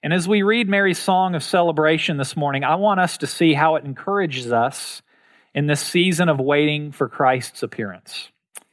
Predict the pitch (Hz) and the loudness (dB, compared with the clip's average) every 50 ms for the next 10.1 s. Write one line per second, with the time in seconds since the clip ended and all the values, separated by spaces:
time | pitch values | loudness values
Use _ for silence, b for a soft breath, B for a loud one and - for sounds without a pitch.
0 | _ _ _ _ _ _ _ _ - - - 123 156 156 - - 165 156 151 143 | _ _ _ _ _ _ _ _ -16 -12 -6 -4 -2 0 2 4 4 4 4 4
1 | 139 131 131 135 135 131 131 127 117 127 127 131 123 123 120 117 117 120 113 127 | 2 2 2 2 0 0 -2 0 2 4 4 4 2 0 -2 -4 -4 -2 0 0
2 | 131 131 131 127 113 - 123 110 113 123 143 156 160 - - - - 156 143 - | 2 2 0 -2 -4 -4 -4 -4 0 2 2 2 2 0 -2 0 2 2 2 2
3 | - 156 131 123 127 123 117 113 107 104 107 107 110 _ - 135 123 117 - - | 2 0 -2 0 0 0 0 0 0 0 -4 -6 -10 _ -10 -6 -6 -6 -6 -6
4 | - - 135 120 113 110 104 104 98 92 87 87 90 85 _ _ _ _ _ _ | -6 -4 -4 -2 -2 -2 -4 -4 -6 -6 -8 -10 -14 -20 _ _ _ _ _ _
5 | _ _ _ _ _ _ _ _ _ _ _ _ _ _ b b b b b b | _ _ _ _ _ _ _ _ _ _ _ _ _ _ b b b b b b
6 | b b b b b b - 147 156 175 208 220 202 170 175 180 180 196 202 185 | b b b b b b -6 0 2 4 4 4 4 4 4 6 6 6 6 4
7 | 160 165 180 196 196 196 190 185 165 156 165 170 165 165 160 160 170 156 156 151 | 4 4 4 4 6 6 4 4 4 4 4 4 4 4 4 4 2 2 0 0
8 | 151 160 170 175 - 165 160 151 - - - 185 190 180 180 - - - 180 170 | 0 -2 -4 -4 0 0 0 0 0 -2 -2 0 2 2 0 0 -2 -4 -4 -2
9 | 156 151 147 139 139 131 165 170 180 170 - - 143 135 131 - 139 131 131 139 | 0 0 0 0 0 2 2 0 0 -2 -2 -4 -4 -4 -4 -4 -4 -4 -4 -4
10 | 165 | -6